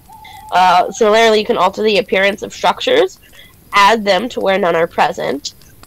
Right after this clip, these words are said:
Um, the spell doesn't disguise, conceal, or add creatures. The illusion includes audible, visual, tactile, and other olfactory elements.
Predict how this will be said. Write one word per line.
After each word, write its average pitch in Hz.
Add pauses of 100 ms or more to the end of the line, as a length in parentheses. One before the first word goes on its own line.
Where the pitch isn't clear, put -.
(1040)
Um, 180
the 185
spell 214
doesn't 208
disguise, 202
conceal, 185
or 170
add 160
creatures. - (520)
The 208
illusion 226
includes 208
audible, 226
visual, 208
tactile, 185
and 190
other 180
olfactory 180
elements. -